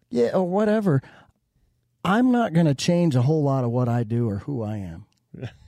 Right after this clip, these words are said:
Speaker 1: You might see some signs that I came into some money,
Speaker 2: <laughs>
Speaker 1: but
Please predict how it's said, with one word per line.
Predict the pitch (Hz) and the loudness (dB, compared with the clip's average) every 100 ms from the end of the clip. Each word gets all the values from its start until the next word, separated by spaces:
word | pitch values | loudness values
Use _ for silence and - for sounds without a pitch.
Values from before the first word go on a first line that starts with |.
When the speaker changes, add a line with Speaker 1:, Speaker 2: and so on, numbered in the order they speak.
| - - 147 | -20 -18 -6
Speaker 1:
You | 131 196 | 2 4
might | 262 277 220 | 4 2 0
see | - 220 | -2 0
some | 196 143 113 | 2 2 2
signs | - 170 147 127 110 | 2 0 0 0 -2
that | 104 | -2
I | 131 160 | -2 0
came | 160 147 | 0 2
into | 131 | 2
some | 120 120 | 0 0
money, | 117 160 165 | 0 0 0
Speaker 2:
<laughs> | 170 180 170 135 - 160 - 151 131 139 | 0 0 0 -2 -4 -4 -2 -4 -4 -2
Speaker 1:
but | 180 165 | -2 -2